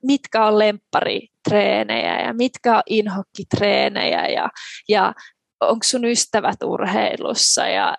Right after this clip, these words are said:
ja sitten mä ehkä sieltä sit poimisin semmosia, että mä vähän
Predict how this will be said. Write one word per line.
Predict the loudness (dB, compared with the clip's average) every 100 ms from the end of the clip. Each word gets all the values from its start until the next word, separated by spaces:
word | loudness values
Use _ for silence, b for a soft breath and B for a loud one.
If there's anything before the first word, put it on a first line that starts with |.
| -2
ja | 0
sitten | 0 -2 -2
mä | -2
ehkä | -2 -2 0
sieltä | 4 2 2 -2
sit | -4 -6
poimisin | -2 0 -2 -6 -6
semmosia, | -4 -4 -4 -6 -6
että | -2
mä | 0
vähän | 2